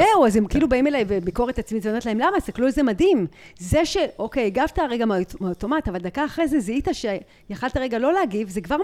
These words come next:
Speaker 1: מדהים. המודעות שלך כבר מתחילה לפעול."
Speaker 2: נכון.
Speaker 1: ומבחינתי זה הדבר החיובי, כי אתה יודע, בעולם המערבי למדנו, ובכלל המוח שלנו מכוון כל הזמן להיות ב-judgment ולשפוט, ו-, ו-, ולמה לא ולמה לא, ואני מזמינה דווקא, אפרופו המיינדפולנס, זה רגע לראות את הכן, ל-,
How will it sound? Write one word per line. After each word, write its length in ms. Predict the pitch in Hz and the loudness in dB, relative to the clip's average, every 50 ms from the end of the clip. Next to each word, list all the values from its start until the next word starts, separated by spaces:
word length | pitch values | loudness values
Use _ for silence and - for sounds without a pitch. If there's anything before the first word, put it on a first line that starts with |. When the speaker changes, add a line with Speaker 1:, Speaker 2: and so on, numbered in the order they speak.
| 508 494 | -2 0
Speaker 1:
מדהים. 280 | 339 269 233 196 180 170 - - | 0 2 2 2 0 -2 -4 -4
המודעות 420 | 196 208 202 190 220 220 247 - | -2 -2 -2 0 0 -2 -2 -2
שלך 120 | - - 277 | -4 -4 -4
כבר 180 | 226 214 302 339 | -2 -2 0 0
מתחילה 360 | 381 349 - - 233 214 220 | 0 -2 -2 -4 -4 -4 -2
לפעול." 440 | 208 202 - - 330 370 285 160 151 - - - | -4 -4 -2 0 2 2 2 0 -2 -8 -10 -14
Speaker 2:
נכון. 220 | - - - - - - _ _ _ _ | -10 -10 -10 -12 -12 -16 _ _ _ _
Speaker 1:
ומבחינתי 840 | - 156 202 196 - - - 202 208 - - - 190 202 - 330 339 | -8 -4 -4 -4 -4 -4 -6 -6 -6 -6 -4 -6 -6 -4 -2 -2 0
זה 120 | - 339 330 | 0 0 0
הדבר 260 | 370 - 359 208 185 | 0 0 0 0 0
החיובי, 440 | 185 180 - - - 190 165 156 180 - | -2 -2 -4 -2 -2 -2 -2 -2 -4 -6
כי 80 | - 185 | -6 -6
אתה 120 | 170 - 185 | -6 -4 -2
יודע, 140 | 190 196 196 208 190 175 160 160 156 151 - _ _ _ _ - - - | 0 0 0 2 0 0 -2 -2 -4 -6 -10 _ _ _ _ -20 -14 -10
בעולם 240 | 160 185 214 247 | -6 -4 0 0
המערבי 420 | 302 277 226 175 160 170 151 202 226 | 2 2 2 2 0 -2 -2 -2 -2
למדנו, 360 | 233 196 196 202 214 233 233 180 | -2 -2 -2 0 0 0 -2 -2
ובכלל 380 | 185 175 - - 294 294 262 | -4 -6 -6 -4 -2 -2 0
המוח 280 | 202 190 214 240 269 - | 0 2 2 0 0 0
שלנו 240 | - 226 202 190 180 | -2 -2 -2 -2 -2
מכוון 440 | 185 175 - - 175 170 220 240 214 - | -2 -2 -4 -6 -4 -4 -2 -2 -4 -2
כל 140 | - 220 214 | -2 -4 -4
הזמן 260 | 214 - 220 196 196 | -4 -4 -6 -4 -2
להיות 240 | 208 208 202 - 190 | -2 -2 -2 -2 -4
ב-judgment 640 | 208 202 196 - - 208 202 170 202 208 196 190 190 170 | -4 -4 -4 -4 -4 -4 -4 -2 -2 -2 0 0 -2 -2
ולשפוט, 520 | 185 180 175 - - - 214 208 208 180 175 | -4 -6 -6 -8 -6 -2 0 0 0 0 -2
ו-, 60 | 196 165 - - - - - - _ _ _ - | -4 -6 -6 -10 -18 -20 -20 -20 _ _ _ -12
ו-, 140 | 160 175 180 - 165 | -8 -6 -6 -6 -6
ולמה 300 | 170 180 185 202 220 208 | -6 -4 -2 0 0 2
לא 100 | 202 190 | 2 2
ולמה 280 | 180 196 196 185 185 185 | 2 0 0 0 2 2
לא, 120 | 233 269 247 | 2 2 2
ואני 280 | 185 180 180 214 247 247 240 - - _ _ _ _ _ _ _ _ - - - - - | 2 0 -2 -2 -2 -4 -6 -10 -14 _ _ _ _ _ _ _ _ -20 -20 -18 -12 -10
מזמינה 380 | 196 196 175 190 202 220 247 | -8 -6 -6 -4 -4 -2 -2
דווקא, 300 | 240 247 247 - - 214 | -2 -2 -4 -4 -4 -4
אפרופו 300 | 190 - 208 226 - - | -4 -4 -4 -4 -2 0
המיינדפולנס, 480 | 226 220 226 254 311 294 - 320 262 180 | 0 0 0 0 0 0 2 0 0 0
זה 60 | 190 | -2
רגע 160 | 196 214 254 | -4 -4 -2
לראות 260 | 240 220 214 254 - 277 | -2 -2 -2 -2 -2 -4
את 120 | 262 - | -4 -6
הכן, 360 | 185 - - 277 269 220 185 | -6 -4 -2 0 0 0 0
ל-, 180 | 170 160 160 | -2 -4 -6